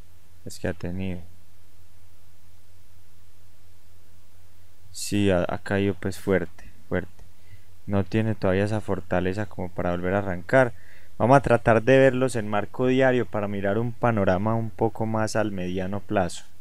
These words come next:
¿sí? Eso es, vamos a mirar el Ethereum, que es uno pues de los que sigue ahí.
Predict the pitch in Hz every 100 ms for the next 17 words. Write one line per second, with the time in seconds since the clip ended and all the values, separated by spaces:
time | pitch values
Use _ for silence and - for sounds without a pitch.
0 | - - 123 120 - - - - - -
1 | - - - - - 92 110 110 92 98
2 | 107 123 110 110 123 113 98 - 147 139
3 | 135 120 - - - 101 113 117 110 110
4 | 107 98 92 - 98 90 - - - -
5 | - - 98 101 110 98 98